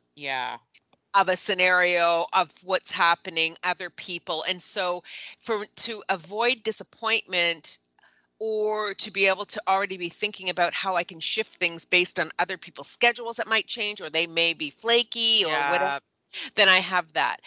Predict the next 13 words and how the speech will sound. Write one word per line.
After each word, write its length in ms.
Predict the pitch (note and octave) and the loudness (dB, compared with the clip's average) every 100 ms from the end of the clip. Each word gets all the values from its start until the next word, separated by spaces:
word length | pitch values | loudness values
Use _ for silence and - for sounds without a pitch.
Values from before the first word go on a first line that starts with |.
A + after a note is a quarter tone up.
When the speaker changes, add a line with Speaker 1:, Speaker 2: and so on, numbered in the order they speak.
| - - _ _ _ | -20 -20 _ _ _
Speaker 2:
So 220 | - D#4 | -14 2
I 140 | C#4 C#4+ | 6 6
can 160 | D#4 | 4
understand, 680 | C4+ A#3+ A#3 - F#3+ D#3+ D3+ | -2 -2 -10 -2 2 2 0
like, 160 | D#3 F#3+ | -8 -8
then, 220 | D#3+ G3 G3 _ | -6 -4 -4 _
'cause 160 | G#3 G3 | -12 -8
at 160 | - | -8
first 220 | A#3 A#3 | -10 -12
I 40 | G#3 | -12
was 100 | F#3 | -10
like, 160 | F3 - | -8 2
"Oh, 420 | E4 D#4+ C#3 - | 2 2 0 -10